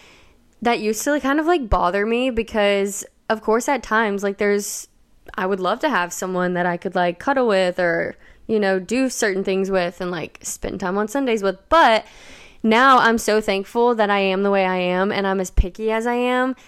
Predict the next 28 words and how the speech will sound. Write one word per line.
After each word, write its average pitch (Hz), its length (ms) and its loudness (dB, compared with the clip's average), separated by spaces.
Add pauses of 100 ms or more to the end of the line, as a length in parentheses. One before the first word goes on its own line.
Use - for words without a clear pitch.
(300)
because 208 920 0 (480)
I 240 140 4
don't 302 160 2
know, 233 260 4
I 214 140 0
just, 254 260 -2
like, 359 160 -2
see 233 600 -2 (360)
the 226 120 2
scope 190 360 -2
of 196 180 -6
life, 185 640 -2
and 196 720 0 (600)
to 233 160 0
me, 208 560 0 (400)
I 202 200 2
cannot 247 580 0
wait 185 360 0
to 202 80 -6
find 190 280 -4
my 180 120 -2
person. 185 540 -6
Like, 190 320 -4
I 208 540 0 (640)
am 220 160 -6
so 202 360 -2
ready 208 600 -2 (220)
to 190 680 0